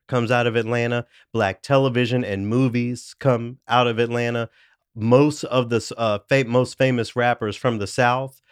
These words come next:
are Atlanta-based or Atlanta-aligned. So in a city like that, you know, in a culture like that,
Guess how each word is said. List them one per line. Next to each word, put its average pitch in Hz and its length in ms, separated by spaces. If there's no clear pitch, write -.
are 117 200
Atlanta-based 117 920
or 110 340
Atlanta-aligned. 110 1300
So 104 300
in 123 140
a 101 60
city 160 640
like 120 300
that, 131 340
you 117 100
know, 117 100
in 117 120
a 101 60
culture 127 640
like 104 340
that, 123 280